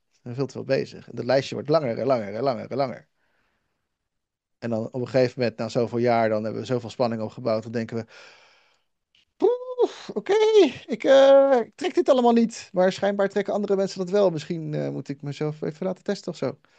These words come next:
Ja, dus dat gebeurt vaker dan, eh, dan mensen denken.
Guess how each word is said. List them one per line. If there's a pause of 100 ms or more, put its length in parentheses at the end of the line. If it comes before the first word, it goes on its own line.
(760)
Ja,
dus
dat
gebeurt
vaker
dan,
eh,
dan
mensen
denken.